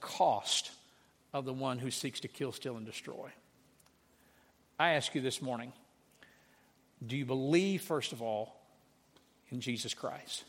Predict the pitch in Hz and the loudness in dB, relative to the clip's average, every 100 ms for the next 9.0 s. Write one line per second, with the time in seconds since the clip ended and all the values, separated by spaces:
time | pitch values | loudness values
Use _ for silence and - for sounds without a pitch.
0 | - - - - 143 139 147 190 175 139 | -20 -20 -16 -10 -4 0 4 6 4 2
1 | 165 147 - 156 117 - 127 131 139 151 | 2 0 0 2 2 0 -2 2 2 4
2 | 175 143 147 135 - - 135 110 - - | 2 2 0 0 -2 -2 -2 -4 -10 -20
3 | - _ - 196 - 131 127 139 127 131 | -20 _ 0 0 2 0 0 0 0 -2
4 | 135 110 101 180 175 160 143 139 131 - | -2 -4 -4 -2 0 0 0 -2 -4 -4
5 | - - 139 127 135 135 139 - - - | -6 -4 -4 -4 -6 -8 -8 -12 -20 -20
6 | - - - - - 180 180 - 160 131 | -20 -20 -20 -20 0 2 4 4 2 2
7 | 160 139 151 143 135 127 - - - - | -2 0 2 2 0 -2 -10 -12 -8 2
8 | 143 131 117 107 - - 135 - 156 139 | 2 2 -2 -6 -6 -4 -6 -6 -10 -12